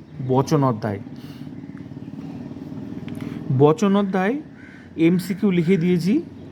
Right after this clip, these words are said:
এটা যেহেতু লজিক অধ্যায়, এমসিকিউ লিখে দিয়েছি দুটা, দুটা আসবে। এস, লজিক আছে, লজিক কমপ্লিট, বচন, গুণ, পরিমাণ, ব্যাপ্যতা, যা যা লজিক আছে সব শিখিয়ে দিয়েছি। আর লজিক শিখবে না এটা হতেই পারে না।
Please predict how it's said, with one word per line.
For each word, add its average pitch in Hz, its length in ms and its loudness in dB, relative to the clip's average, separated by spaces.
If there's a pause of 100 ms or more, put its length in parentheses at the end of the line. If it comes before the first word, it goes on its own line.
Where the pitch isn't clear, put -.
এটা 156 240 2
যেহেতু 143 340 2
লজিক 139 340 2
অধ্যায়, 139 280 2
এমসিকিউ 147 500 2
লিখে 147 260 2
দিয়েছি 143 300 2
দুটা, 143 400 2 (840)
দুটা 139 260 6
আসবে। 135 320 0 (800)
এস, 156 240 0
লজিক 135 480 4
আছে, 147 220 2
লজিক 143 340 0
কমপ্লিট, 139 320 0 (160)
বচন, 131 360 2
গুণ, 135 240 2
পরিমাণ, 135 360 2
ব্যাপ্যতা, 131 360 2
যা 127 220 2
যা 147 140 2
লজিক 131 400 0
আছে 127 120 -2
সব 170 260 -2
শিখিয়ে 135 320 -4
দিয়েছি। 117 300 -2
আর 117 60 4
লজিক 139 320 4
শিখবে 160 340 0
না 165 80 4
এটা 156 140 2
হতেই 135 300 4
পারে 131 240 2
না। 104 140 -2